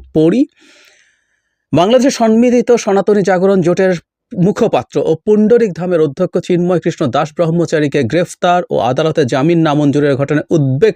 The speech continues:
প্রকাশ করেছেন ভারতের রাজনৈতিক দল কংগ্রেসের সাধারণ সম্পাদক প্রিয়াঙ্কা গান্ধী।" তিনি একটা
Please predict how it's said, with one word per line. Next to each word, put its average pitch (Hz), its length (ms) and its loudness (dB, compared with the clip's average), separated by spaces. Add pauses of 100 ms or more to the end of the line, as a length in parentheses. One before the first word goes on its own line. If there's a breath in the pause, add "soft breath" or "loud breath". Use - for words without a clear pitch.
প্রকাশ 123 300 -4
করেছেন 113 460 -4
ভারতের 110 380 -4
রাজনৈতিক 107 460 -4
দল 202 180 0 (520 loud breath)
কংগ্রেসের 127 320 -2
সাধারণ 113 180 0
সম্পাদক 107 320 -2
প্রিয়াঙ্কা 123 340 -2
গান্ধী।" - 400 -6 (380 loud breath)
তিনি 127 320 0
একটা 113 480 -4